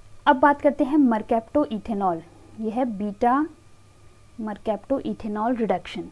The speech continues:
यहाँ पे हम देखते हैं four polypeptide reasons हमको अलग-अलग मिल जाते हैं।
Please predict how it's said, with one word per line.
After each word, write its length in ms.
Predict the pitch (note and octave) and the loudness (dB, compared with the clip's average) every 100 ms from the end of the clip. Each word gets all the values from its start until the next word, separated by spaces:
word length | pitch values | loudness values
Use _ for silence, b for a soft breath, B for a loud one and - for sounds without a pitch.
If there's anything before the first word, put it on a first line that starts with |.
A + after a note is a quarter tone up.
| - - b b b A3+ | -16 -20 b b b -6
यहाँ 260 | A#3 D4 | 2 4
पे 120 | D#4 | 4
हम 180 | D4 C4+ | 4 4
देखते 260 | A#3+ A3+ C4+ | 4 2 0
हैं 140 | C4 | 0
four 600 | C#4+ - C4+ C#4+ E4+ E4+ | -2 2 6 6 6 4
polypeptide 760 | C4+ A#3 A#3+ A#3+ G3+ A#3+ A#3+ G#3 | 4 4 4 0 2 4 6 4
reasons 440 | G#3+ F#3+ A#3 A3+ A3+ | 0 -2 -2 -4 -8
हमको 260 | F#3 F3+ | -6 -2
अलग-अलग 600 | B3+ - A#3+ B3+ G3+ G#3 | -2 2 2 4 0 0
मिल 180 | G#3 F3 | -2 -2
जाते 280 | D#3+ D3+ E3 | -6 -8 -10
हैं। 220 | D#3+ F3+ | -12 -12